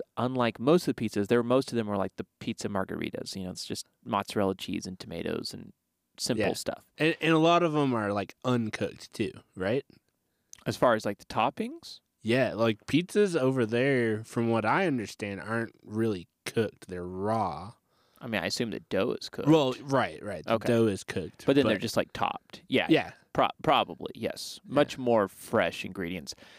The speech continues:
Speaker 1: And again, they're not, like, heavy, more just, like, cheese and meat. They're, they tend to be more veggies and
Speaker 2: Yeah.
Speaker 1: fresh cheese
Speaker 2: Oh, yeah.
Speaker 1: and things like that.
Speaker 2: Yeah.
Speaker 1: And so, so anyways,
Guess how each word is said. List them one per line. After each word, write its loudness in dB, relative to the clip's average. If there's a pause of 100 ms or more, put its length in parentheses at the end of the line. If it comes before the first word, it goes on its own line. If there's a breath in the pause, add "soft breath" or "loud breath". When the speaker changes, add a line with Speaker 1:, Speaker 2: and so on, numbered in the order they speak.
(140 loud breath)
Speaker 1:
And 0
again, 2
they're 2
not, 2
like, 0
heavy, -6 (240)
more 0 (260)
just, -4
like, -8
cheese -6
and -12
meat. -12
They're, -2 (120)
they 0
tend -8
to -16
be -8 (140)
more -10
veggies -4
and -12
Speaker 2:
Yeah. 2
Speaker 1:
fresh -4
cheese -6
Speaker 2:
Oh, 2
yeah. 0
Speaker 1:
and -14
things -14
like -10
that. -8 (180)
Speaker 2:
Yeah. -12 (760 loud breath)
Speaker 1:
And 0
so, 6 (1300)
so 4
anyways, 4